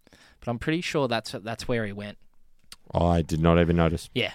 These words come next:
Speaker 1: uh, the,
Speaker 2: Um,
Speaker 1: I only, they said it on one of the shows.
Speaker 2: Yeah,
Speaker 1: I didn't
Speaker 2: right.
Speaker 1: notice it
Speaker 2: Not,
Speaker 1: either, to be honest.
Speaker 2: certainly not noticeable from, uh, the ground.
Speaker 1: 'Cause, 'cause personally, if, if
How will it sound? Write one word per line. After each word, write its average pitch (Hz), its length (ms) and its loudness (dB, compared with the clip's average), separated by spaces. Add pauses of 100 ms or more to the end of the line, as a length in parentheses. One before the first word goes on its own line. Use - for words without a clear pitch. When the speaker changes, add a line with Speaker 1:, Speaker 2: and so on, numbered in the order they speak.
(100)
Speaker 1:
uh, 135 140 2
the, 135 160 2
Speaker 2:
Um, 101 320 10
Speaker 1:
I 147 140 12
only, 127 200 4
they 113 300 -4
said 117 240 -4
it 104 100 -6
on 104 100 -6
one 101 140 -8
of 95 80 -10
the 90 80 -10
shows. 92 340 -6
Speaker 2:
Yeah, 90 120 8
Speaker 1:
I - 20 8
didn't 78 140 4
Speaker 2:
right. 78 200 6
Speaker 1:
notice 98 300 -10
it 85 60 -4
Speaker 2:
Not, 85 440 4
Speaker 1:
either, 101 40 -10
to - 180 -12
be 107 80 -4
honest. 104 120 -2
Speaker 2:
certainly 95 360 6
not 82 180 2
noticeable 80 480 -2
from, 78 500 0 (120)
uh, 78 560 -4 (220)
the 90 100 -4
ground. 95 320 2
Speaker 1:
'Cause, 185 180 4 (340)
'cause - 260 -4 (260)
personally, 131 840 -4
if, - 280 -10 (560)
if - 280 -8